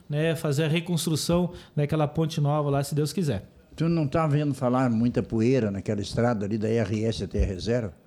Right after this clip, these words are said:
Speaker 2: É.
Speaker 1: É, ali tem um problema ali, que é um problema da empresa, né? Eu não vou entrar nesse detalhe, porque,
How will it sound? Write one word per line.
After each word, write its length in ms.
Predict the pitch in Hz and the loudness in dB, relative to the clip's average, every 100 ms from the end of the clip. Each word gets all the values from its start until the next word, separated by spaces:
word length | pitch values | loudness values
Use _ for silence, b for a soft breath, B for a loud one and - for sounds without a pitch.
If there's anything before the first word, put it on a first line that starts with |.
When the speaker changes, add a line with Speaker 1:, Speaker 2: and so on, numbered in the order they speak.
| - | -8
Speaker 2:
É. 220 | 101 82 - B B B B 285 | -6 -6 -14 B B B B 0
Speaker 1:
É, 120 | 294 | 4
ali 220 | 180 208 | 4 2
tem 220 | 240 277 | 2 2
um 280 | 269 247 214 | 2 2 2
problema 440 | 196 180 180 202 170 | 4 4 6 6 4
ali, 200 | 180 185 | 4 2
que 220 | 165 156 | 2 4
é 140 | 147 | 4
um 60 | 147 | 4
problema 320 | 156 160 170 | 4 4 4
da 160 | 151 214 | 4 4
empresa, 580 | 214 - 190 233 160 156 | 4 4 6 6 4 2
né? 160 | 170 | 2
Eu 60 | 170 | 4
não 100 | 165 | 4
vou 160 | 156 170 | 4 2
entrar 200 | 170 160 | 2 0
nesse 200 | 160 156 | 0 2
detalhe, 440 | 156 160 180 190 | 0 2 0 0
porque, 460 | 180 156 170 156 | -2 0 2 4